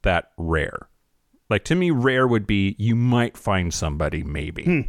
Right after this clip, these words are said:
Speaker 2: I
Speaker 1: Anyway,
Speaker 2: mean,
Speaker 1: just go
Speaker 2: two
Speaker 1: ahead,
Speaker 2: or
Speaker 1: go
Speaker 2: three
Speaker 1: ahead.
Speaker 2: out of a hundred, that, that seems pretty rare to me.
Speaker 1: Mm.
Speaker 2: It's, like, less than there are gay people in the world. It's, like, less than there are trans people in the world. It's less
Speaker 1: No, we're
Speaker 2: than
Speaker 1: not special.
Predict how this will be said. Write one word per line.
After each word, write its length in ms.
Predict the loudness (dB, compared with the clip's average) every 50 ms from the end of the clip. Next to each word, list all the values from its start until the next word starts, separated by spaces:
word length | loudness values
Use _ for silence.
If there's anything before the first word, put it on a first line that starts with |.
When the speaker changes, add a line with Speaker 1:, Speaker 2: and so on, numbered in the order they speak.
| -8 -10 _ _ -20 -20 -18 -12 -4 0
Speaker 2:
I 40 | 2
Speaker 1:
Anyway, 160 | 4 4 4
Speaker 2:
mean, 140 | 2 0 -4
Speaker 1:
just 340 | -6 -8 -8 -10 -12 _ _
go 100 | 2 2
Speaker 2:
two 60 | 4
Speaker 1:
ahead, 120 | 4 4 4
Speaker 2:
or 20 |
Speaker 1:
go 80 | 2 2
Speaker 2:
three 100 | 2 4
Speaker 1:
ahead. 100 | 4 4
Speaker 2:
out 40 | 4
of 100 | 4 2
a 60 | 0
hundred, 400 | 0 2 0 0 2 0 0 0
that, 260 | 0 -2 -2 -4 -4 -4
that 160 | -2 -2 0
seems 260 | 0 0 0 2 0
pretty 200 | 0 -2 -2 -2
rare 220 | -4 -4 -4 -6 -6
to 60 | -6
me. 240 | -6 -4 -4 -6 -6 -8 -14 -20 -20 -16 -14
Speaker 1:
Mm. 680 | -12 -10 -10 -10 -10 -8 -10 -10 -10 -10 -10 -12 -12 -14 -10
Speaker 2:
It's, 100 | -4 -2
like, 120 | -2 -2 -2
less 440 | -6 -6 -2 0 0 0 0 -2 -4
than 400 | -4 -2 0 0 0 -2 -4 -6 -12 _ _ _ _ _ _ _ _ _ _ _ -4
there 120 | -2 0
are 100 | 0 0 -2
gay 200 | -2 -2 -2 -2
people 300 | -2 -6 -8 -8 -8 -10
in 80 | -10 -10
the 60 | -10
world. 400 | -10 -10 -10 -10 -10 -10 -10 -10 -10
It's, 100 | -8 -8
like, 180 | -8 -6 -4
less 220 | -4 -4 -4 -4 -4
than 80 | -4
there 120 | -4 -2 -2
are 100 | -4 -4
trans 360 | -6 -4 -4 -4 -4 -4 -6
people 240 | -8 -12 -12 -12 -12
in 60 | -12 -10
the 60 | -10
world. 260 | -12 -12 -12 -12 -12
It's 220 | -14 -14 -12 -8
less 140 | -4 -2 0
Speaker 1:
No, 60 | 0 0
we're 60 | 0
Speaker 2:
than 60 | 0 -2
Speaker 1:
not 60 | -4 -6
special. 520 | -8 -8 -8 -8 -8 -8 -10 -12 -12 -14